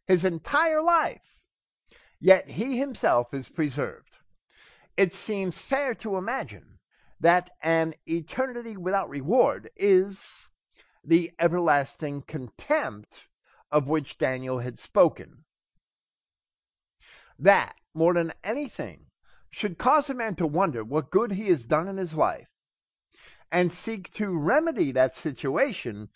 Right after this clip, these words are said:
if he <laughs> has no answer. Having been endowed with the eternal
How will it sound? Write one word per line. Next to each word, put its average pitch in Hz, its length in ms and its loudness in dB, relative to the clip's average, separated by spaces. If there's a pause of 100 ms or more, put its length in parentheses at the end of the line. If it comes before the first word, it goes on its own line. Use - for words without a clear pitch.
(320)
if 190 240 4
he 185 180 4
<laughs> - 20 6
has 170 500 4
no 165 360 8 (120)
answer. 135 760 -4 (1000)
Having 277 320 4
been 208 180 2
endowed 107 640 -4 (140)
with 151 220 0
the 156 300 0
eternal 247 460 -4